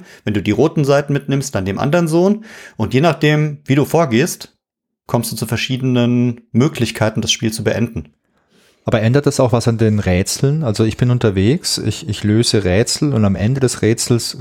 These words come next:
Speaker 2: kann ich entweder eine rote oder eine blaue Buchseite mitnehmen. Das heißt, ich muss mich irgendwie mal entscheiden, Team Rot oder Team Blau.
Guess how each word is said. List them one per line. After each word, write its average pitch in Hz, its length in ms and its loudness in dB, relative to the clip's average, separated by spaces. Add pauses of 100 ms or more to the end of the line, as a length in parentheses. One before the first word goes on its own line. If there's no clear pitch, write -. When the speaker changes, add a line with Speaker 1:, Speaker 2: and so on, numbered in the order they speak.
(120)
Speaker 2:
kann 107 200 0
ich - 260 -4
entweder 117 420 2
eine 107 120 2
rote 123 600 0 (440)
oder 117 200 2
eine 113 120 4
blaue 98 320 2
Buchseite 98 640 -2
mitnehmen. 87 480 -8
Das - 160 -10
heißt, 104 200 2
ich 101 100 0
muss 117 180 2
mich 127 160 0
irgendwie 113 300 2
mal 107 160 2
entscheiden, 110 600 0
Team 113 220 0
Rot 107 360 2
oder 113 140 2
Team 107 280 -2
Blau. 98 380 -2